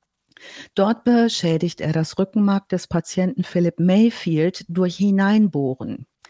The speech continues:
Mayfield ist vorübergehend vom Hals abwärts gelähmt. Nach einer Reha kann er etwas regenerieren, leidet aber weiterhin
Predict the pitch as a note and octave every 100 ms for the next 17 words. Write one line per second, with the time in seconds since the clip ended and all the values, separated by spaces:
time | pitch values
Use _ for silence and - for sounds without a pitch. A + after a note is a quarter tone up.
0 | - C#3+ - - - F3+ G#3 - A3 G#3
1 | G#3 G#3 F#3+ - - G3 F#3+ G3+ F#3+ F3+
2 | F#3+ - F#3+ F3 F3 F#3 - F#3 - F3
3 | F3 - - D#3+ C#3 C3 C3+ - - -
4 | - - _ - E3 E3+ F#3 F3 E3+ F3+
5 | G#3 G#3 G#3 F#3 F3+ - F3 E3 - E3
6 | D#3+ D3+ F3 G#3 G#3 F3+ F3 F3+ E3 E3
7 | D3+ D3+ F#3+ G3 F#3+ G3